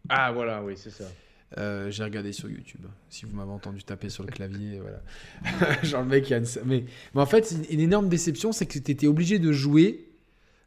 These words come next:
Speaker 2: euh,
Speaker 1: Ouais.
Speaker 2: les yeux rivés au gamepad.
Speaker 1: C'est
Speaker 2: Et
Speaker 1: ça.
Speaker 2: genre, tu voyais le jeu, bof et tout, et tu regardais vers la télé, le jeu était magnifique pour l'époque.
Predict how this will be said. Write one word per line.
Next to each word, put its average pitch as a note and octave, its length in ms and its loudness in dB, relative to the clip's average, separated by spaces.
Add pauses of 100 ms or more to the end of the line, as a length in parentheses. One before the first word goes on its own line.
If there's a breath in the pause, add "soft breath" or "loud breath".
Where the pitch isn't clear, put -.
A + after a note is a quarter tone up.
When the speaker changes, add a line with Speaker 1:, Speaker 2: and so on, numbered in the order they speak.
(160)
Speaker 2:
euh, B2+ 200 4
Speaker 1:
Ouais. C3 60 6
Speaker 2:
les C#3+ 260 6
yeux F3+ 100 10
rivés F3 300 6
au G#3 100 8
gamepad. D3+ 680 4 (480 soft breath)
Speaker 1:
C'est G#2 100 -6
Speaker 2:
Et B2+ 60 4
Speaker 1:
ça. B2 80 4
Speaker 2:
genre, F3+ 320 4 (200)
tu - 120 -2
voyais C#3 240 10
le C#3 60 6
jeu, D3 320 10
bof C3+ 520 2
et C3+ 40 0
tout, F#3 180 -6
et E3 60 4
tu C#3 140 0
regardais D#3+ 420 4
vers E3 120 4
la D3+ 120 4
télé, D3+ 320 2
le D3+ 100 0
jeu D3+ 140 0
était C3+ 160 -2
magnifique C#3+ 600 -2
pour A2 140 -6
l'époque. G2 420 -12